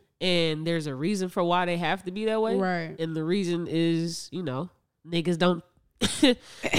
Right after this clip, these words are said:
Speaker 1: feel
Speaker 2: Not,
Speaker 1: me?
Speaker 2: not the N-word.
Speaker 1: It's, <laughs> it's a reason for it. You know,
Speaker 2: Right.
Speaker 1: a lot of women would love to not have to be the savers,
Speaker 2: Absolutely.
Speaker 1: you know. But
Speaker 2: Absolutely.
Speaker 1: they, they ha-, we ha-, we got to, 'cause
Speaker 2: Yeah.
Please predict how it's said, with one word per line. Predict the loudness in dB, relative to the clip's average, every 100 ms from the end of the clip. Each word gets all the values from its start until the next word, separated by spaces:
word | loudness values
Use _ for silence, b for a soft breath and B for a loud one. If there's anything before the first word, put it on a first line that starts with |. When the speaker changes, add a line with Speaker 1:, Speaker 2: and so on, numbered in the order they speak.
| 4
Speaker 1:
feel | 6 8
Speaker 2:
Not, | 8 6
Speaker 1:
me? | 4
Speaker 2:
not | 4 6
the |
N-word. | 4 8 10
Speaker 1:
It's, | 10 10 8 6 8
<laughs> |
it's | 8 8 8 6 6
a | 6
reason | 8 10 8
for | 8 8 10 8
it. | 6
You | 8
know, | 10 10
Speaker 2:
Right. | 6 0 4
Speaker 1:
a |
lot | 8 8 8
of | 6
women | 6 6 6
would | 6
love | 6 8 6 4
to | 0
not | 2 2
have | 2 0 0
to | -4 -2
be | -2 2
the | 6 8
savers, | 8 8 8 8 8
Speaker 2:
Absolutely. | 4 2
Speaker 1:
you | 0 2
know. | 2 2 0 -2 _ -2
But |
Speaker 2:
Absolutely. | 0 0 0 2 2 4
Speaker 1:
they, | 4
they | 4
ha-, | 2
we | 2 0
ha-, | 0 -2
we | -2
got | -2 -4 -2
to, | -2 -2 -4
'cause | -6 -6 -4
Speaker 2:
Yeah. | -6 -6